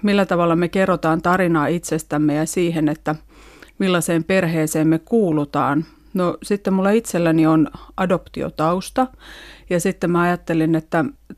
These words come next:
tää adoptio tuo tavallaan siihen tarinaan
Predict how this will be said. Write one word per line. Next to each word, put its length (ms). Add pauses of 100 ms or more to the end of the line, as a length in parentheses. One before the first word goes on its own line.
tää 240
adoptio 580
tuo 240
tavallaan 500
siihen 360 (380)
tarinaan 640